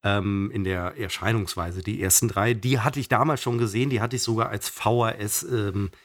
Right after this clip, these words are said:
Sammeledition. Äh, toll,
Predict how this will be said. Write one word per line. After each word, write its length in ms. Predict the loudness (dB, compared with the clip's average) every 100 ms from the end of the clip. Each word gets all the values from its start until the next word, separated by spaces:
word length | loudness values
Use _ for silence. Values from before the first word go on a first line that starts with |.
| -20 _ _ _ _ -14 -4
Sammeledition. 1040 | 2 4 2 -2 -4 0 2 4 2 -2 _ _ _ _ _ -12 -6 0
Äh, 280 | 2 2 -2 0
toll, 340 | 2 2